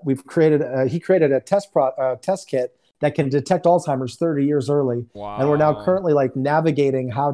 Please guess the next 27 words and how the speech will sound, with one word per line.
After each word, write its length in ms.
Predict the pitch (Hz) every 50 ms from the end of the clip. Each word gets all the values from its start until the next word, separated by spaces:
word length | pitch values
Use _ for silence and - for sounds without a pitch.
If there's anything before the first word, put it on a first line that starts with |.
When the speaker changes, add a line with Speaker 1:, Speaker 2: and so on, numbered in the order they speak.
| -
Speaker 1:
to, 400 | - - 139 135 131 123 123 117 - _ _ _ _ _ _ _ -
uh, 280 | 123 120 117 113 110 - _ _ _ _ _ -
create 340 | - 170 160 151 147 151
medications 800 | 147 139 151 151 147 - - 170 165 170 165 - 143 127 123 120
for 100 | - 143
Alzheimer's 580 | 135 131 147 147 143 - 147 131 131 131 123 107
that 180 | 139 139 143 139
will 360 | 135 131 123 123 120 120 _ _ _ _ _ _
repair 480 | - 123 131 127 - - 165 165 156 147
and 80 | 135 131
return 380 | 127 123 - - 160 156 143
memory. 300 | 135 139 147 139 123 113
Like, 280 | 113 120 120 117 - _ _ _ _ _ _ _ _ _ -
that's 360 | 139 120 156 160 175 170 -
all 320 | - 175 170 175 180 180
through 540 | 180 - - 165 156 147 139 131 123 - - _
their 380 | - 120 113 113 147 160 185 180
science, 720 | - - 214 202 202 208 208 208 220 226 226 - - - _ _ _ _ _ -
their 340 | 123 113 113 151 160 170 180
prayers, 640 | 180 180 - 175 170 165 170 175 185 190 196 175 147
their 220 | 135 151 151 147
dreams, 440 | 135 - 151 160 175 175 180 160 -
my 200 | 131 135 151 156
prophetic 460 | - - 160 - - 175 170 170 156 -
edge 240 | 139 151 160 151 151
and 160 | 151 147 123
dreams. 400 | 123 139 143 151 160 175 175 -